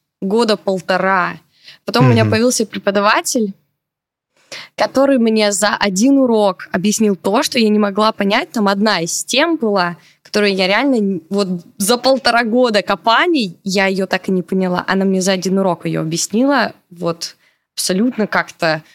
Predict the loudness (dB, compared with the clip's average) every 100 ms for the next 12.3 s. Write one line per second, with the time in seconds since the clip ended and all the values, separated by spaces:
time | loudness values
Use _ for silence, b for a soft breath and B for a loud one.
0 | _ -12 -12 _ -2 2 0 0 -2 0
1 | 0 0 -2 -4 -8 -4 -2 -2 -2 B
2 | B B -8 -4 -4 -4 -4 -2 -2 -2
3 | -2 -4 -2 0 0 0 0 -4 -6 B
4 | B B _ -4 -2 0 0 0 0 0
5 | 0 0 0 -2 -2 -2 -2 -4 -4 -6
6 | -6 -8 -6 -6 -6 -2 0 0 -2 -2
7 | -2 -2 -4 -8 -4 -2 0 0 -2 0
8 | -2 -2 -4 -4 -6 -4 -2 0 0 -2
9 | -8 -16 -20 _ -6 -4 -4 -8 -6 -4
10 | -2 -4 -6 -2 -2 -2 -4 -4 -4 -4
11 | -6 -6 -4 -2 -4 -4 -4 -4 -6 -6
12 | -6 -6 -10